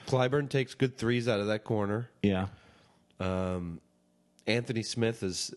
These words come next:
Speaker 1: uh, knocked down some long threes. Javon, you know what he's gonna give you.
Speaker 2: Yeah, yeah.
Speaker 1: He's gonna give you a, a bunch of threes, um, some wild, some in the flow.
Speaker 2: So that's something to keep an eye on. Um,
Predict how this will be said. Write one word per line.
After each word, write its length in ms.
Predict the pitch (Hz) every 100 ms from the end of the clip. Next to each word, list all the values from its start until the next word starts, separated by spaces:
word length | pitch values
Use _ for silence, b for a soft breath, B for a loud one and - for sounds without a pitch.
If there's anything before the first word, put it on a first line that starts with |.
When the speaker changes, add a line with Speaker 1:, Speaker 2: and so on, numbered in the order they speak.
| - 107
Speaker 1:
uh, 80 | 95 - 117
knocked 320 | 101 98 -
down 220 | 95 98
some 140 | 98 90
long 260 | 92 92
threes. 540 | - 87 90 98 - - b b b b b b b _ -
Javon, 480 | - 117 135 123 120
you 120 | 120
know 140 | 120 117
what 120 | 98 - -
he's 280 | 92 104 85
gonna 180 | 80 78
give 220 | 76 76
you. 160 | 95 87
Speaker 2:
Yeah, 320 | 147 90 65 76
yeah. 180 | 92 101
Speaker 1:
He's 60 |
gonna 140 | 101 90
give 200 | 95 92
you 300 | 92 87 82 _ - - _ _ -
a, 40 |
a 40 | 85
bunch 260 | 95 98
of 120 | 85 69 _
threes, 460 | 90 82 85 85 87
um, 500 | 76 76 76 73 - -
some 240 | - 101 87
wild, 380 | 85 85 98 -
some 340 | 95 90 85 92 B B -
in 100 | 98 90
the 60 |
flow. 400 | 85 85 87 98 - -
Speaker 2:
So 320 | - 107 98
that's 220 | 127 160
something 160 | 202 151
to 100 | 135
keep 160 | 127 117
an 80 | 123
eye 160 | 117
on. 180 | 98 92
Um, 380 | 95 92 90